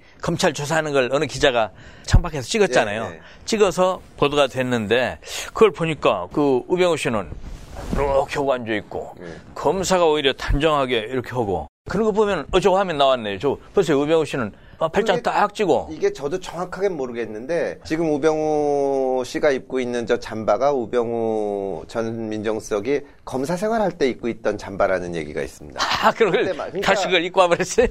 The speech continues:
Speaker 2: 그래서 이걸 보는 많은 사람, 이게 사실인지는 제가 백 프로는
Speaker 1: 예,
Speaker 2: 모르는데
Speaker 1: 예, 예.
Speaker 2: 검찰 선배들까지도 지금 저게 제정신이냐.
Speaker 1: 정말 저건
Speaker 2: 자기가
Speaker 1: 자기는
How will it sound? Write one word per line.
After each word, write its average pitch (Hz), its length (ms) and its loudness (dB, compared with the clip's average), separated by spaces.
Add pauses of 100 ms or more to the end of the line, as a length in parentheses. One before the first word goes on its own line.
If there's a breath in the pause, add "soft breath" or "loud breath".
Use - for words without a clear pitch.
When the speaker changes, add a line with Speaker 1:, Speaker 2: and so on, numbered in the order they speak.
Speaker 2:
그래서 202 320 2
이걸 170 260 0
보는 147 460 -4
많은 135 320 -4
사람, 139 280 -8
이게 139 140 -6
사실인지는 202 640 -6
제가 147 240 0
백 - 160 -8
프로는 156 300 -2
Speaker 1:
예, 135 120 4
Speaker 2:
모르는데 117 560 0
Speaker 1:
예, 117 40 0
예. 107 360 0 (140)
Speaker 2:
검찰 160 440 -4
선배들까지도 131 1300 -4
지금 160 280 -6
저게 131 260 -2
제정신이냐. 107 1040 -4
Speaker 1:
정말 143 260 0
저건 120 400 -2
Speaker 2:
자기가 151 460 -2
Speaker 1:
자기는 143 440 -2